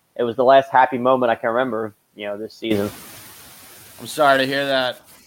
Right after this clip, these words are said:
Speaker 2: Do we wanna talk basketball or football next?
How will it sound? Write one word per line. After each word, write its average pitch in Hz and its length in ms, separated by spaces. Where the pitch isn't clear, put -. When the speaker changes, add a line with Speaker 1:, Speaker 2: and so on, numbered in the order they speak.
Speaker 2:
Do 151 80
we 170 120
wanna 175 240
talk 170 480
basketball 202 920
or 151 200
football 139 420
next? 117 440